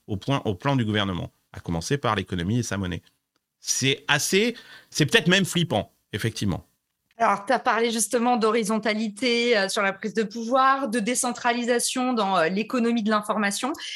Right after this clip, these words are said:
Speaker 2: Il y a aussi autre chose qu'on a pu lire dans ce que tu nous disais, c'est qu'en fait, toi, ton entreprise Uncut, vous prenez un rôle politique en tant
Speaker 1: Ouais.
Speaker 2: qu'entreprise, au, au,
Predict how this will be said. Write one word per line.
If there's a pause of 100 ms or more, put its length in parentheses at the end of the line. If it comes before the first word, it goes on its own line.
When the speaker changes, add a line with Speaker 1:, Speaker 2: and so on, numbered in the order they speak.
(120)
Speaker 2:
Il
y
a
aussi
autre
chose
qu'on
a
pu
lire
dans
ce
que
tu
nous
disais,
c'est
qu'en
fait, (460)
toi,
ton
entreprise (140)
Uncut, (320)
vous
prenez
un
rôle (140)
politique (180)
en
tant
Speaker 1:
Ouais.
Speaker 2:
qu'entreprise, (100)
au,
au,